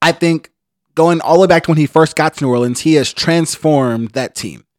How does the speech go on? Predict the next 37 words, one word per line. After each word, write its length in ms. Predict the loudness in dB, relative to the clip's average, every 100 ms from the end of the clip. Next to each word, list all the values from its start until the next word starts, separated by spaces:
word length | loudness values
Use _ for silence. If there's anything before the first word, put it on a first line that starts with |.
| _ _ -4
That 160 | -4 -2
team 340 | -2 -2 -2
is 220 | -4 -6
all 240 | -4 0 2
about 260 | 0 -2
Sean 340 | -4 -4 -4 -2
Payton 300 | -2 -2 -4
and 180 | -10 -6
Drew 200 | -4 0
Brees 500 | 0 2 0 -4 -12 _ _ _ _ _ _
and 340 | 0 0 0 -4 -4
the 80 |
relationship 420 | -2 0 -2 -6 -4
they 120 | -2
have 160 | -4
together. 440 | -4 -6 -8 -10 -20 _ _ _ _ -8
The 100 | -8 2
offense 500 | 2 2 -2 -6 -10
is 100 | -6
all 140 | -2 0
about 260 | 0 -2
what 260 | 0 0 0
Sean 360 | -4 -2 -2 -2
Payton 340 | -4 -6 -6
does. 420 | -6 -8 -10 -18 -20 _ _ _ _
He, 400 | -2 0 0 -4 _ _ _ _
as 500 | -4 -2 -2 -6 -14 _ _ _ _ _ _ -6
at 120 | -4
lots 240 | -2 -2 -2
of 80 | -2
points, 400 | 0 0 -4 -12
has 280 | -10 -10 -6
taken 480 | -6 -4 -4 -4 -2
risky 520 | -4 -4 -4 -2 -2
decisions, 500 | -2 -4 -2 -2 -6
including 520 | -10 -2 2 2 0 -4
a 380 | -2 -2 -2